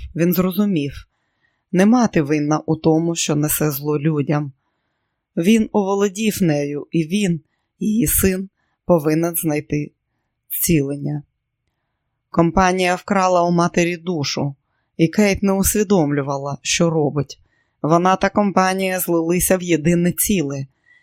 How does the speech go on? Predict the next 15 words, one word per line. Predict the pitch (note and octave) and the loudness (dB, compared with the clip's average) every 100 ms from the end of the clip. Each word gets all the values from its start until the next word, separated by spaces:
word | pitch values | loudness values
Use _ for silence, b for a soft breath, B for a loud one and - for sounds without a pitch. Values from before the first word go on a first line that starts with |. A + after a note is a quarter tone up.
| b | b
і | D#3 | -6
коли | D3 D#3+ E3 | 2 4 4
він | D#3+ E3 | 2 0
уб'є | D#3 D#3+ D#3 | 0 -2 0
матір, | E3+ G3+ - A3 A3 _ _ _ _ | 0 0 -2 -4 -4 _ _ _ _
компанія | - D#3+ D#3 E3+ E3 D#3+ D#3+ | -4 -2 2 0 0 -2 -2
теж | - F3 C#3+ | 0 0 0
загине. | D3 C#3 D3+ C#3+ D#3+ D3+ _ _ _ _ _ _ _ _ - | -6 -6 -6 -4 -4 -6 _ _ _ _ _ _ _ _ -6
Він | E3+ G3 | -4 -2
підкрався | - - - D3+ D3+ - | -4 -6 -2 -2 -2 -4
до | C#3+ D#3 | -2 -4
спальні | - D#3 D3 C#3+ D3 | -4 -2 -2 -4 -12
Кейт. | - D3+ C3+ - - _ _ _ _ _ _ _ | -4 -4 -4 -10 -20 _ _ _ _ _ _ _
«Відкрий | E3 F3 - G3 F#3 | -4 -4 2 2 2
двері», | F3 G3 D3+ D3+ | 0 0 2 0